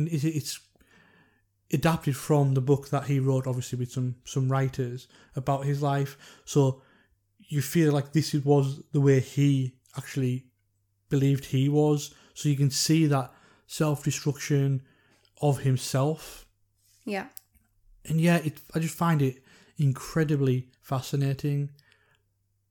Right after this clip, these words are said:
Speaker 1: And had, had you seen this before?
Speaker 2: I had never seen this before.
Speaker 1: You'd heard about it?
Speaker 2: I'd heard about it. I'd seen the parodies on things like The Simpsons
Speaker 1: Yeah, yeah.
Speaker 2: and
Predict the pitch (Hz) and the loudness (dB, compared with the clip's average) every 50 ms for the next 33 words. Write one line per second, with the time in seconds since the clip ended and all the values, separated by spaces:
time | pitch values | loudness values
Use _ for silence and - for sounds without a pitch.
0 | _ _ - 151 151 147 143 131 131 - 156 139 143 202 185 - - 202 190 165 | _ _ -4 -2 0 0 0 0 0 0 0 2 2 2 2 2 2 2 2 2
1 | 135 - - - - 131 117 113 113 117 127 - _ _ - - 320 349 381 415 | 0 -2 -6 -8 -6 -6 -6 -6 -6 -8 -10 -12 _ _ 2 2 4 4 2 0
2 | 415 381 381 339 320 320 - - 262 247 247 254 254 262 262 - - 269 262 - | 0 0 0 0 0 0 0 0 0 0 -2 -2 -2 -4 -6 -6 -8 -8 -6 -4
3 | 269 254 254 254 262 - - 196 196 196 175 143 127 117 113 113 110 107 107 113 | -2 0 2 2 2 2 4 4 4 4 4 2 0 -2 -2 -4 -6 -8 -8 -4
4 | - 294 320 - - 311 330 330 330 320 320 - 320 311 302 302 - 311 311 302 | -4 -4 -4 -2 0 2 4 4 4 2 2 2 2 4 2 2 0 -4 -4 -6
5 | - _ - 285 311 302 - - - - 254 254 240 226 214 - - - - 208 | -6 _ -4 -4 -4 -4 -4 -6 -4 -4 -4 -4 -4 -4 -6 -10 -14 -8 -4 -2
6 | 196 202 202 202 190 202 208 208 196 202 190 190 185 - 202 190 185 190 190 - | -2 0 0 0 0 0 0 -2 -2 -4 -6 -8 -8 -8 -8 -8 -6 -8 -10 -12
7 | - 196 - - - 196 185 185 185 185 - - 196 180 135 123 113 107 98 98 | -12 -10 -8 -6 -6 -6 -6 -6 -6 -6 -8 -6 -4 -2 0 0 0 -2 -4 -6
8 | 98 98 - - - - | -6 -8 -10 -12 -12 -14